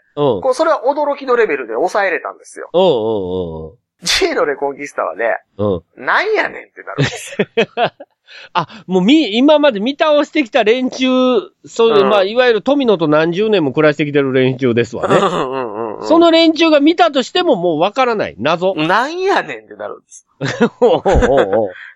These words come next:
Speaker 2: 「言えや、ちゃんと」っていう。
Speaker 1: な、な、その目標地点は何とされてるの？Gのレコンギスタは。
Speaker 2: Gのレコンギスタは、あの、レコンギスタですから。
Speaker 1: おう。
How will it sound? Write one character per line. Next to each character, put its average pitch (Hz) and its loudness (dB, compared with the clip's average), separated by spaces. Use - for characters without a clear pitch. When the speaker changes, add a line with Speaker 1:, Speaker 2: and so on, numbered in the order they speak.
Speaker 2:
「言 175 0
え 147 -2
や、 117 -8
ち - -8
ゃ 127 -4
ん 131 -16
と」 113 -10
っ - -20
て - -20
い - -20
う。 - -20
Speaker 1:
な、 320 2
な、 208 0
そ 208 2
の 196 2
目 294 2
標 392 4
地 370 -12
点 320 2
は 135 0
何 180 -2
と 202 0
さ 127 -2
れ 113 -4
て 117 -4
る 113 -4
の？ 104 -4
G 127 -2
の 101 0
レ 113 -2
コ 117 -2
ン 113 -2
ギ 113 -4
ス - -12
タ 95 -4
は。 85 -14
Speaker 2:
G 294 -2
の 226 2
レ 202 0
コ 208 0
ン 202 -4
ギ 208 -6
ス - -10
タ 175 -2
は、 131 2
あ 127 -2
の、 127 -6
レ 185 0
コ 254 -2
ン 247 -8
ギ 220 -10
ス - -14
タ 226 -2
で - -14
す - -20
か - -10
ら。 104 -2
Speaker 1:
お 131 2
う。 - -14